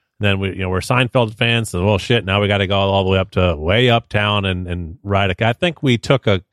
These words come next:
a cab from, from Central Park 'cause we saw the Ghostbusters thing. We saw all that, and then we saw, "Oh, we're gonna go up to the Seinfeld restaurant."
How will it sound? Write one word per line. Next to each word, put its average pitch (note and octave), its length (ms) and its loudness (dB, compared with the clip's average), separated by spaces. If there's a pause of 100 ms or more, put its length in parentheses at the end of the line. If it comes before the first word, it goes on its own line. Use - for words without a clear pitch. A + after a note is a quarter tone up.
(480)
a G2+ 140 -2
cab A#2 580 0
from, F#2 540 -4 (800)
from G2 220 0
Central B2 440 0
Park A2+ 340 0
'cause - 80 -8
we G2 60 -2
saw F#2+ 200 0
the C2 80 -8
Ghostbusters B2+ 680 0
thing. A#2+ 260 0
We G2+ 60 -2
saw C3+ 160 0
all C3 160 4
that, A#2+ 320 2
and G2 100 -8
then G2 140 -2
we F#2 80 -8
saw, A#2+ 240 0
"Oh, A#2+ 40 2
we're A#2 100 0
gonna A2 160 -2
go G#2+ 100 2
up G2+ 100 0
to G#2 120 0
the F#2+ 80 0
Seinfeld G2+ 560 0
restaurant." G2 600 0